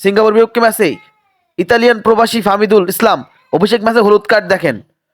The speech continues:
মঙ্গলবার চোদ্দ অক্টোবর হংকংয়ের বিপক্ষে অ্যাওয়ে ম্যাচে আরেকটি হলুদ কার্ড দেখেন। এতে ঢাকা আঠারো নভেম্বর ভারতের বিপক্ষে খেলা হবে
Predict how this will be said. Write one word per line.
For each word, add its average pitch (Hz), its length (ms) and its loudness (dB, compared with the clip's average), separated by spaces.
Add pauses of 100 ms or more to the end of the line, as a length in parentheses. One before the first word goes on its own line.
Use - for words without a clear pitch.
(320)
মঙ্গলবার 220 400 0
চোদ্দ 220 200 0 (100)
অক্টোবর 226 300 0
হংকংয়ের 220 380 0
বিপক্ষে 220 360 0 (240)
অ্যাওয়ে 202 300 2
ম্যাচে 214 220 0 (100)
আরেকটি 220 240 -2
হলুদ 220 220 4
কার্ড 214 160 0 (180)
দেখেন। 165 240 -2 (1000)
এতে 196 220 0
ঢাকা 214 220 -2
আঠারো 240 180 -2
নভেম্বর 247 340 0 (400)
ভারতের 190 280 0
বিপক্ষে 240 320 2
খেলা 214 220 2
হবে 202 140 2